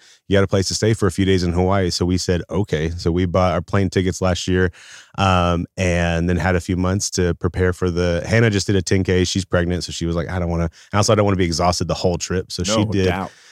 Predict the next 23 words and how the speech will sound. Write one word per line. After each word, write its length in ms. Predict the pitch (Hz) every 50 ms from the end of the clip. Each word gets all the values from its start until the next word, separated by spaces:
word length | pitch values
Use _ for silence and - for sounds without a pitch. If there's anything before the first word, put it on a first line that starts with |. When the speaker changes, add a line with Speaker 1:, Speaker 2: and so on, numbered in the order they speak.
| - _
Speaker 1:
she 120 | - - 139
did 140 | 131 127
a 80 | 123 117
ten 260 | - - 120 113 113 107
K 320 | - 101 101 101 101 98
one 120 | 95 98
of 80 | 95 92
the 60 | 95
days. 240 | 82 95 95 95 90
There 60 | 98
was, 60 | 98
like, 140 | 104 98 -
five 240 | - - 107 107 107
to 80 | 110 95
ten 220 | - 110 104 98
thousand 300 | 98 92 92 90 90 82
people 260 | - 101 87 - - 90
at 80 | 85
this 160 | 95 82 -
marathon. 500 | 98 92 90 87 87 - - 85 82 82
It 40 | 80
was 120 | 78 78 87
wild. 540 | 87 87 90 92 90 90 90 87 90 87